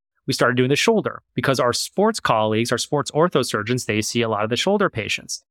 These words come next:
maybe they've had a chronic rotator cuff or a rotator cuff repair w-, with residual pain. And so they started referring us the shoulder patients. Shoulder patients, you target three nerves. You target two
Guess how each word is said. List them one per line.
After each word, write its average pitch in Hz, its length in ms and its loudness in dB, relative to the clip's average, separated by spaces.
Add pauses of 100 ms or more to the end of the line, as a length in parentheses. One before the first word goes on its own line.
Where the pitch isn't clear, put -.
(220)
maybe 123 320 2
they've 143 320 2
had 127 220 0
a 127 40 0
chronic 123 300 0
rotator 131 440 0
cuff 139 280 0
or 117 100 2
a 107 40 0
rotator 113 360 -2
cuff - 200 -2
repair 127 260 0
w-, 113 260 -4
with 123 200 0
residual 110 480 0
pain. 113 380 -2 (500)
And 127 140 -2
so 131 240 2
they 131 140 4
started 151 220 0
referring 123 460 0
us 123 280 -2
the 117 100 -2
shoulder 196 340 0
patients. - 500 -10 (380)
Shoulder 160 360 2
patients, 160 440 0
you 135 60 -2
target 120 420 0
three 127 200 4
nerves. 127 440 -4 (340)
You 127 80 -4
target 127 400 0
two 175 500 0